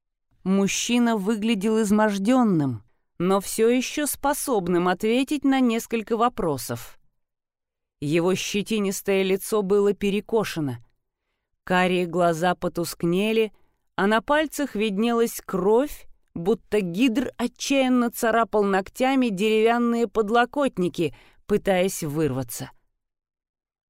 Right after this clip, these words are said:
Магнус обошел бывшего целителя и встал позади, сложив руки за спиной.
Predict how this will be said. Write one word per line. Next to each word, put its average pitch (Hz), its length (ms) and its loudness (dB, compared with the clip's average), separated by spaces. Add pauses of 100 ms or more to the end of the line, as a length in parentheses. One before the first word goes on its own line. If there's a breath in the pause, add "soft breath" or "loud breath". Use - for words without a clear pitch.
(500)
Магнус 180 560 0
обошел 190 520 0
бывшего 151 460 -2
целителя 165 680 -2
и 143 40 -2
встал 180 360 -4
позади, 165 720 -4 (260 soft breath)
сложив 147 560 -2
руки 139 260 -2
за 131 140 -6
спиной. 135 560 -6